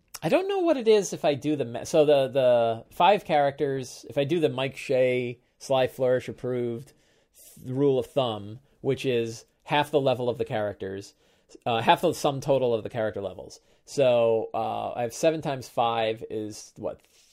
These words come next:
The math is hard. Thirty-five? That sounds like thirty-five. Uh, half of thirty-five, half of thirty-four is, eh, what is that math?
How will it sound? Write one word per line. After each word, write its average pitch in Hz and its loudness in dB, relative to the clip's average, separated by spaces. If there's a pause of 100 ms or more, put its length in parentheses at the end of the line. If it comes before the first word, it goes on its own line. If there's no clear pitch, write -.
(880)
The - -16
math 87 -14
is - -20
hard. 92 -8
Thirty-five? 160 -6 (180)
That - -20
sounds 110 -10
like 101 -12
thirty-five. 90 -10 (560)
Uh, 120 -2
half 147 0
of 151 -6
thirty-five, 131 2
half 123 -8
of 117 -16
thirty-four 123 -4
is, 104 -8
eh, 123 -10
what 120 -12
is 117 -16
that 101 -14
math? 110 -10